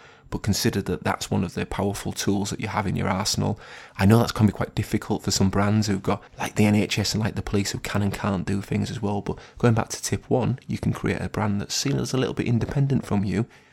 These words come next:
that allows you to be a bit more creative in the way that you express messages. Fourth tip is around playing on egocentricity. So when it comes to social media and you're looking for that level of engagement with people, make sure that you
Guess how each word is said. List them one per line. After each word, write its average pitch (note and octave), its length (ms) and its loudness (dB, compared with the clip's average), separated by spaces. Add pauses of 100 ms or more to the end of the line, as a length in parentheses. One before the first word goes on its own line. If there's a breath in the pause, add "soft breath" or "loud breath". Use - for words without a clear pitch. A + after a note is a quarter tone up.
that - 140 -8
allows G2 260 0
you G2 80 -6
to - 140 -4
be G2 100 -2
a F#2+ 60 -2
bit - 180 -2
more G2 280 0
creative - 600 0
in G2+ 60 2
the G2 80 0
way G2 100 -2
that F#2+ 120 -2
you F#2+ 100 -2
express - 420 -2
messages. G#2 540 0 (580 soft breath)
Fourth C#3+ 360 4
tip - 280 2
is - 140 0
around G2+ 280 4 (220)
playing G#2+ 300 6
on G2 140 6
egocentricity. G2+ 1120 2 (360 soft breath)
So G2+ 340 2
when G#2 180 6
it - 80 2
comes G#2+ 220 6
to - 60 -2
social G2+ 380 0
media G#2 280 2
and G2+ 100 4
you're G#2 80 2
looking G#2+ 220 0
for - 100 -2
that G2+ 140 2
level G2+ 200 0
of G2+ 60 -2
engagement G2+ 540 2
with - 120 -2
people, G2+ 420 0 (560 soft breath)
make F#2+ 160 0
sure F#2+ 200 0
that F#2+ 120 -2
you G2+ 120 -4